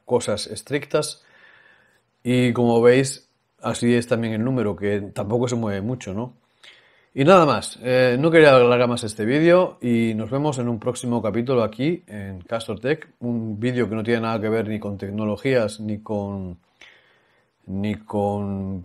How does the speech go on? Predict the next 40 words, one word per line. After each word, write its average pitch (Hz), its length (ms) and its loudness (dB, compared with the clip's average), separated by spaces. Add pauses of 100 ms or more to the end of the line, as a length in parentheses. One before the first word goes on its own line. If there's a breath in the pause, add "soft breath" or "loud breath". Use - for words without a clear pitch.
cámaras 135 400 2
de 135 80 0
vídeo, 139 320 2
pero 110 220 0
tiene 113 240 -2
que 117 100 0
ver 110 160 0
mucho 110 380 -4
con 110 200 -2
el 95 200 -8 (120)
día 110 440 0
a 101 60 -2
día 113 240 0
actual. 123 540 -2 (540 soft breath)
Y 113 440 0
si 110 180 -4
queréis, 117 340 0
pues 123 220 -2
os 104 120 -10
puedo 123 280 2
dejar 117 360 -2
una, 117 440 -4
si 113 160 -6
me 110 120 -4
pedís 123 640 -4
alguna 123 380 -4
persona 131 460 -4
que 110 260 0
deje 113 300 -2
el 107 120 -2
link 117 260 -2
en 107 60 -8
la 110 80 -6
descripción 110 600 -6
de 101 180 -4
una 110 240 -6
tabla, 107 720 -4
bueno, 104 220 -10
de 104 120 -4
un, 120 280 -4